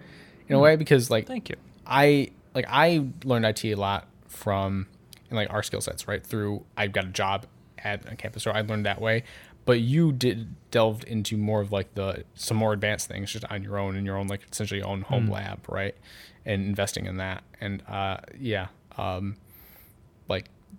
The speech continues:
Speaker 1: I wouldn't say you didn't, you didn't see, treat it as a learning experience because you learned a fuck ton
Speaker 2: <laughs>
Speaker 1: in, in college,
Speaker 2: Well, I mean,
Speaker 1: right?
Speaker 2: yeah, I,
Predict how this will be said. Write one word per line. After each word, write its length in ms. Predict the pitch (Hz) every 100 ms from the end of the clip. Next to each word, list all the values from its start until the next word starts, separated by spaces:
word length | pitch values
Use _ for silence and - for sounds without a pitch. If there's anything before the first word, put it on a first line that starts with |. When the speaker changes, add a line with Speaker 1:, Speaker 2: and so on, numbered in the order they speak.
| - - - - -
Speaker 1:
I 80 | 120
wouldn't 160 | 151
say 100 | 139
you 200 | 110 107
didn't, 340 | 101 110 98 - _ _ - _
you 100 | 117
didn't 200 | 104 101
see, 140 | - 123
treat 140 | -
it 40 | 107
as 80 |
a 40 | 104
learning 140 | 120
experience 280 | 110 104 101
because 300 | - 104 104
you 120 | 113
learned 220 | 117 117 85
a 40 |
fuck 400 | - - 135 -
ton 360 | 107 101 104 120 -
Speaker 2:
<laughs> 140 | - -
Speaker 1:
in, 280 | 135 131 -
in 240 | 131 123
college, 180 | 123 175
Speaker 2:
Well, 120 | 247
I 100 | 247
mean, 120 | 240 220
Speaker 1:
right? 180 | 214
Speaker 2:
yeah, 400 | 247 233 190 160 -
I, 260 | 165 160